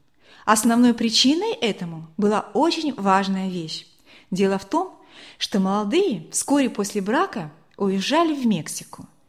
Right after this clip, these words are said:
Нет-нет, не для проведения медового месяца в одном из дорогих мексиканских курортов. Они ехали туда с целью помочь своим друзьям, Славику и Лизе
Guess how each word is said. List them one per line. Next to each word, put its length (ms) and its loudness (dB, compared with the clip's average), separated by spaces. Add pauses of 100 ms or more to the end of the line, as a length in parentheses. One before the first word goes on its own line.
(300)
Нет-нет, 760 2 (720)
не 220 4
для 120 6
проведения 720 4
медового 540 2
месяца 680 -2 (240)
в 100 2
одном 320 4
из 180 -2
дорогих 500 0
мексиканских 720 -4
курортов. 540 -6 (680)
Они 300 2
ехали 340 2
туда 340 -6
с 60 -6
целью 580 0 (440)
помочь 400 6
своим 400 2
друзьям, 600 -2 (300)
Славику 680 2
и 240 2
Лизе 460 0